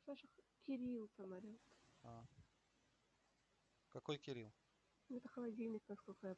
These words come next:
Speaker 1: понял.
Speaker 2: Кирилл, это
Speaker 1: Там
Speaker 2: холодильник?
Speaker 1: тридцать.
Speaker 2: Кирилл, это холодильник?
Speaker 1: Наверное. Саш, Кирилл, это холодильник?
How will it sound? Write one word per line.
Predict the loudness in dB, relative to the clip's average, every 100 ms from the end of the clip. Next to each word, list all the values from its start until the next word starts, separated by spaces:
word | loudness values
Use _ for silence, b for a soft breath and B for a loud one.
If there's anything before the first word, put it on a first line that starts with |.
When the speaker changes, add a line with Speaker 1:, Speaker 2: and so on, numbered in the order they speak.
| 0
Speaker 1:
понял. | 0 0 -2 _ _ _ _ _ _ _ _ _ _
Speaker 2:
Кирилл, | 2 4 6 6
это | 8
Speaker 1:
Там | 6
Speaker 2:
холодильник? | 6 4 6 6 4
Speaker 1:
тридцать. | 4 2 0 -16 -20 -20 _ _ _ _ _ _ _ _ _ _ _ _ _ _ _ _ _ _ _ _ _ _
Speaker 2:
Кирилл, | 0 4 6 6
это | 6 4
холодильник? | 4 2 0 -4 -4 -10 -20 _ -20 _ _ _ -12
Speaker 1:
Наверное. | -8 -6 -6 -6 -8 -10 -10 -14 2
Саш, | 6 6 4
Кирилл, | 6 8 8
это | 6
холодильник? | 2 4 6 8 8 8